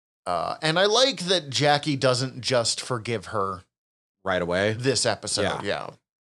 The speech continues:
Speaker 2: Yeah, for she's still like, "Yeah, no, you better watch your back." Fuck you too then. <laughs>
Speaker 1: I l-, I know Cheese is my favorite, but God, fucking Willie Jack is so good. Alora and Bear are both boring compared to Willie Jack, and they're fascinating characters.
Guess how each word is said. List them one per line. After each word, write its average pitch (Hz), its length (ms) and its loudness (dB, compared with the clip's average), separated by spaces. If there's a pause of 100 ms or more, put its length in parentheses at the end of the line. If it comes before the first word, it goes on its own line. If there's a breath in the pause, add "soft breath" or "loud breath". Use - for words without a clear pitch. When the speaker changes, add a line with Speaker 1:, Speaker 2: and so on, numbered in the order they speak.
(520)
Speaker 2:
Yeah, 98 240 2
for 92 140 -10
she's 90 180 -2
still 92 180 -2
like, 87 240 -4
"Yeah, 64 240 -10
no, 82 140 -8
you 80 100 -6
better 82 200 -8
watch 85 240 -6
your 92 80 -4
back." 87 280 -4 (460)
Fuck - 220 -10
you 170 100 -2
too 180 300 2
then. 160 640 6 (320)
<laughs> - 180 -18
Speaker 1:
I 196 340 -2
l-, 120 300 -4 (440 loud breath)
I 202 120 4
know 185 300 4
Cheese 147 320 2
is 131 100 0
my 143 100 2
favorite, 127 380 -4
but 139 140 -8
God, 139 320 0
fucking 139 360 0
Willie 127 260 0
Jack 123 280 0
is 123 100 -2
so 127 680 2
good. 120 400 0 (340 loud breath)
Alora 170 540 6
and 139 160 -2
Bear 135 220 4
are 123 100 2
both 120 320 -2
boring 113 400 0
compared 110 400 -4
to 110 80 -4
Willie 101 260 -4
Jack, 95 420 -4
and 120 140 -2
they're 127 160 2
fascinating - 960 -4
characters. 123 800 -8